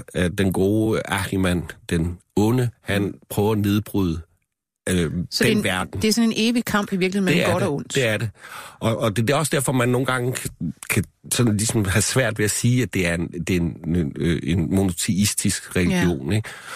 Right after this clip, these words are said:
Speaker 1: Og man kan sige, den, den, den er meget avanceret, også forstået på den måde, øh, at, øh, Ahura Mazda, han skaber jo alt det, hele verden først som ånd.
Speaker 2: Ja.
Speaker 1: Altså noget
Speaker 2: Mm.
Speaker 1: ikke materielt.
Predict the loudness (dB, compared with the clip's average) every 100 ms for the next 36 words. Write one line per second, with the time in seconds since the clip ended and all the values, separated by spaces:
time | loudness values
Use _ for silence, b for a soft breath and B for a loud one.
0 | B -2 0 0 2 2 0 0 0 0
1 | 0 2 2 2 2 0 -2 -4 0 0
2 | 0 0 2 0 0 0 -2 -4 -10 -8
3 | -4 0 0 0 0 2 2 0 -2 -2
4 | -2 0 -2 -4 _ _ -2 0 -2 -10
5 | -20 _ _ _ -2 2 2 2 2 0
6 | 0 0 0 0 0 0 0 0 -2 -2
7 | -12 -6 -6 -6 -6 0 2 2 0 0
8 | -2 -2 -2 -2 -4 -4 0 0 0 0
9 | 0 0 -8 -16 _ -2 0 0 0 0
10 | 0 -2 B B B 0 2 2 0 0
11 | 0 0 0 0 2 0 -2 -12